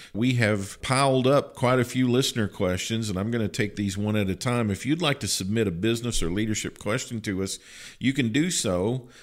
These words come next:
The email address is info at clearvisiondevelopment dot com. And, uh, send it to us. We'll read your question on the air and do our best to give you some kind of answer.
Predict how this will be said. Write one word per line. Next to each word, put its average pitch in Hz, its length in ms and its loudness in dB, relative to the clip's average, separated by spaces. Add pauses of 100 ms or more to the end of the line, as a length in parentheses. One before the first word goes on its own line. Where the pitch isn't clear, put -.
The 101 240 0
email 147 340 2
address 95 440 0
is 98 300 0
info 113 680 0
at 78 160 -4
clearvisiondevelopment 104 1040 -2
dot 98 280 -4
com. 87 440 -2
And, 92 440 -2
uh, 87 240 -4
send 143 280 0
it - 120 -10
to 147 200 2
us. 147 200 -2
We'll 120 260 2
read 117 320 0
your 110 160 0
question 107 460 -2
on 101 120 -2
the 92 140 -2
air 107 240 2
and 92 140 0
do 104 120 0
our 101 120 0
best 92 340 0
to 104 60 -6
give 87 180 -4
you 87 80 -4
some 82 240 -4
kind 78 220 -4
of - 80 -10
answer. - 500 -6